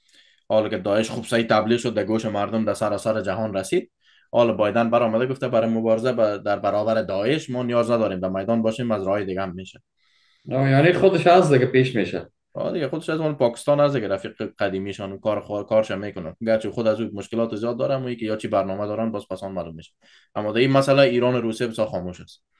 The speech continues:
Speaker 2: خب، البته خاموشی ایران، اه، و
Speaker 1: هر دویش
Speaker 2: روسیه
Speaker 1: خطرناک است.
Speaker 2: بسیار سوال انگیز است
Speaker 1: مم.
Speaker 2: و ما فعلاً نمی‌دونیم که واقعاً خاموش است یا در پس این خاموشی یک طوفان است.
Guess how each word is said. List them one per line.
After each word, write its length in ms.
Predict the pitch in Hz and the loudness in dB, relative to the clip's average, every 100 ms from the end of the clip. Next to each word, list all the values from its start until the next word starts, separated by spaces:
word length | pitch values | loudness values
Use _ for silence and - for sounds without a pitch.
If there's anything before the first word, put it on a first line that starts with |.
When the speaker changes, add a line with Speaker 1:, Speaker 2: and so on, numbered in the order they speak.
| _ _ _ _ _ _ _ _ _ _ _ | _ _ _ _ _ _ _ _ _ _ _
Speaker 2:
خب، 180 | - 98 | 0 4
البته 380 | 98 101 113 135 | 4 4 2 0
خاموشی 500 | 117 104 107 104 131 | 0 0 0 2 2
ایران، 600 | 120 110 113 127 123 - _ _ _ _ _ _ - | 4 4 6 4 4 -6 _ _ _ _ _ _ -2
اه، 500 | 98 101 95 - 92 | 2 4 2 0 2
و 80 | |
Speaker 1:
هر 100 | 107 | 4
دویش 220 | 98 127 139 | 4 4 2
Speaker 2:
روسیه 140 | 135 | 4
Speaker 1:
خطرناک 340 | - - 90 | 6 6 2
است. 80 | 98 | -2
Speaker 2:
بسیار 480 | 113 - 180 180 - - | -4 4 6 6 0 -8
سوال 460 | - - 127 113 113 | -12 0 6 8 8
انگیز 400 | 113 120 151 170 | 6 6 4 4
است 360 | 202 196 - - | 0 -2 -10 -18
Speaker 1:
مم. 240 | 104 98 98 | -14 -8 0
Speaker 2:
و 80 | 117 | 6
ما 160 | 143 | 6
فعلاً 320 | 143 139 139 | 8 6 6
نمی‌دونیم 500 | 147 147 151 143 131 | 6 6 6 6 4
که 160 | 120 139 | 2 4
واقعاً 500 | 127 - - 139 135 | 6 4 4 4 2
خاموش 580 | - 104 107 135 156 170 | 0 2 2 4 4 6
است 180 | 147 131 | 4 4
یا 120 | 117 | 4
در 100 | 107 | 2
پس 280 | - 139 127 | 2 2 2
این 120 | 113 | 0
خاموشی 480 | 117 107 110 - 143 | 2 2 0 2 2
یک 200 | 107 - | 2 -2
طوفان 360 | 95 110 92 | -4 -2 -4
است. 280 | 82 - _ | -6 -16 _